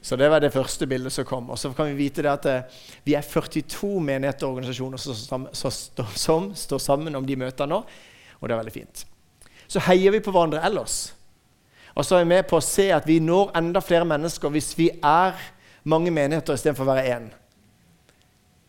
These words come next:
Men vi trenger å komme sammen og se at vi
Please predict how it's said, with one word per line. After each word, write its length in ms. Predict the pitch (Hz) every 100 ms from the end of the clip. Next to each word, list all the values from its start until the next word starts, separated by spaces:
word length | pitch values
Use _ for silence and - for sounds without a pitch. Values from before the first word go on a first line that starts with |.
| _
Men 160 | 143 156
vi 80 | 196
trenger 300 | 190 220 214
å 40 |
komme 220 | 185 190
sammen 400 | - 208 220 175
og 80 | 143
se 320 | - - 185
at 240 | 202 147 -
vi 160 | 151